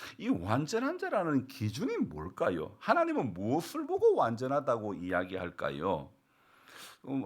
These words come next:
아침에 새벽에 이렇게 묵상을 해봤는데 정확하게 지금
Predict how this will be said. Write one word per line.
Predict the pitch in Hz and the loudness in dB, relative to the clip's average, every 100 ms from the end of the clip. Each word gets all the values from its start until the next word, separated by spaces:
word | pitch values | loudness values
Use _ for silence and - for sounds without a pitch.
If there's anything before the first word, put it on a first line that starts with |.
| - | -2
아침에 | 117 117 135 127 113 | -4 -2 -2 0 0
새벽에 | 107 120 127 117 | -4 -6 -4 -4
이렇게 | 104 101 | -6 -6
묵상을 | 104 123 - 127 117 98 | -6 -6 -4 -4 -2 -2
해봤는데 | 101 90 101 98 85 85 82 - | -4 -2 -2 -2 -4 -6 -8 -14
정확하게 | - - 139 170 - 160 143 | -12 -10 -6 -6 -4 -4 -4
지금 | 113 110 107 107 | -4 -4 -4 -4